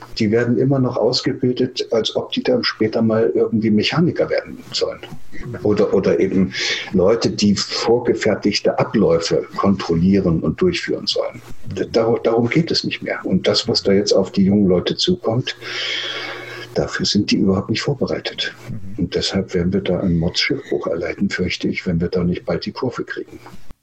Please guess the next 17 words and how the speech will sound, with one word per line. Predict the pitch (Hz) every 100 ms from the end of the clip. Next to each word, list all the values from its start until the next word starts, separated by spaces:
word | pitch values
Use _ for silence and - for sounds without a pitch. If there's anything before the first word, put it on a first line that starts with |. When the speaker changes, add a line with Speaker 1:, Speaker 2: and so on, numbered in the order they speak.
| _ _ _ _ _ _ _ _ _ _ - - - -
Speaker 2:
Im | 147
zweiten | - 180 208 226
Teil | 175 175
des | 170 -
Podcasts | - 131 - 135 131 - -
hören | 123 123 123
Sie, | 127 131 -
wie | 110 113
die | 104 104
Digitalisierung | 117 170 180 135 110 107 117 147 139 139
unsere | - 117 107 90
Gesellschaft | 90 110 175 - 185 -
und | 196 180
Wirtschaft | 107 - - -
verändert | 139 113 113 175 - - - _ _
und | 165 151
warum | 131 135